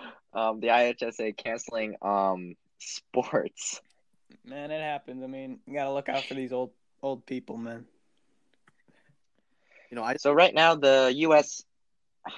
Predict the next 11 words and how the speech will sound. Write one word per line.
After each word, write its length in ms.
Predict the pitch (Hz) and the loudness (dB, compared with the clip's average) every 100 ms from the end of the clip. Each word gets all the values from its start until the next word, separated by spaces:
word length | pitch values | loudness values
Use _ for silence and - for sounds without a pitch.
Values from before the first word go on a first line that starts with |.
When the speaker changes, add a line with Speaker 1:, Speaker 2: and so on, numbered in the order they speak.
| - - - _ - | -16 -18 -20 _ -2
Speaker 1:
has, 320 | 143 175 - - | 0 0 -4 -4
have 160 | 143 | -4
we 120 | 180 202 | -2 -6
peaked 280 | 202 185 | -8 -4
yet? 200 | 196 196 - - - _ _ _ _ _ _ - | 0 0 -2 -20 -20 _ _ _ _ _ _ -8
Speaker 2:
We, 200 | 165 - | -8 -4
we've 240 | 220 254 | -6 -6
peaked. 480 | - 117 113 - - - _ _ _ _ _ _ _ _ _ _ | -6 -8 -8 -14 -18 -20 _ _ _ _ _ _ _ _ _ _
Speaker 3:
Well, 160 | 151 156 | -2 0
I 60 | |
mean, 280 | 165 160 127 | 0 -2 -6